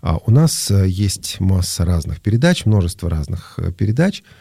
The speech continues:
И среди серии программ на Радио Теос есть, э, передача, которая называется "Радиогостиная". Она также есть на сайте теос точка эф эм, раздел, в разделе "Передачи". Так вот,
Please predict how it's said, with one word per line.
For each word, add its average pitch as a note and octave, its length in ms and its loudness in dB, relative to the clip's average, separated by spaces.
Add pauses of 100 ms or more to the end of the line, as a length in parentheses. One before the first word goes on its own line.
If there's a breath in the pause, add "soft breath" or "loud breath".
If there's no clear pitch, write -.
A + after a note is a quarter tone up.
(260 soft breath)
И E3+ 120 4
среди F2+ 300 0
серии F2+ 300 2
программ B2+ 420 2
на D#2+ 160 0
Радио E2+ 280 0
Теос E3 340 0
есть, - 400 -4
э, F2 400 0
передача, G#2 320 0
которая F#2 240 -2
называется F2 500 0
"Радиогостиная". F#2 840 0 (720 soft breath)
Она G2+ 140 4
также F2 400 0
есть F2 260 -2
на E2+ 80 0
сайте C3+ 400 2
теос F2+ 240 0
точка - 280 -6
эф F#2+ 120 -2
эм, C3 100 4
раздел, G2 300 0
в - 160 -8
разделе F#2+ 400 0
"Передачи". D#2 600 -6 (600 soft breath)
Так - 160 0
вот, E3+ 260 0